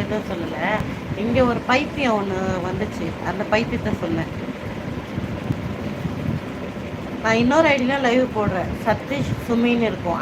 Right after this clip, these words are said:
அந்த ஐ டி வேணா வந்து விசிட் பண்ணுங்க. அந்த ஐ டிலயும் லைவ் போயிட்டு இருக்கு. So அந்த ஐ டில தான் எப்ப பார்த்தாலும் ரொம்ப அதிகமான பைத்தியங்கள்லாம் இங்க தான் இருக்கும். அது எங்க இருந்து கோமால இருந்து வருங்களோ தெரியாது எனக்குன்ட்டு. வியூஸ் பார்த்தா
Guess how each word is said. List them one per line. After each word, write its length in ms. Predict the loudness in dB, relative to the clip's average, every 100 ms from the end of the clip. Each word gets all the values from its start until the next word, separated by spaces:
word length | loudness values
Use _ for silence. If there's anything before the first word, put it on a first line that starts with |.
| 2
அந்த 200 | 6 4
ஐ 40 | 6
டி 60 | 2
வேணா 180 | 4 2
வந்து 220 | 2 0
விசிட் 300 | 0 -2 -2 -2
பண்ணுங்க. 300 | -2 -2 -4 -6 -6 -4 0
அந்த 140 | 2 4 4
ஐ 40 | 2
டிலயும் 260 | 2 2
லைவ் 240 | 0 0 -2
போயிட்டு 260 | -2 -2 -2
இருக்கு. 200 | 0 0
So 60 | 2 2
அந்த 160 | 2 2 2
ஐ 40 | 2
டில 140 | 2 4
தான் 140 | 4 2
எப்ப 220 | 2 4 2
பார்த்தாலும் 500 | 2 0 2 2 0 -8 -6 -2
ரொம்ப 380 | 0 2 2 2 4 4
அதிகமான 540 | 4 0 2 4 2 2
பைத்தியங்கள்லாம் 760 | 2 2 2 2 4 4 4 2
இங்க 140 | 4
தான் 120 | 4 2
இருக்கும். 280 | 0 -2 -2 -6 -6 -8 -6 -4 -4 -4 -6 -6 -6 -6 -4 -4 -4 -4 -2
அது 100 | 0 2
எங்க 180 | 2 4 4
இருந்து 240 | 4 2 0
கோமால 380 | 2 4 6 4
இருந்து 180 | 2 2
வருங்களோ 340 | 2 0 2 0 2
தெரியாது 260 | 0 2 0
எனக்குன்ட்டு. 540 | -2 -2 -4 -2 -2 -2 -2 -4 -4 0
வியூஸ் 260 | 2 2 2
பார்த்தா 220 | 2 4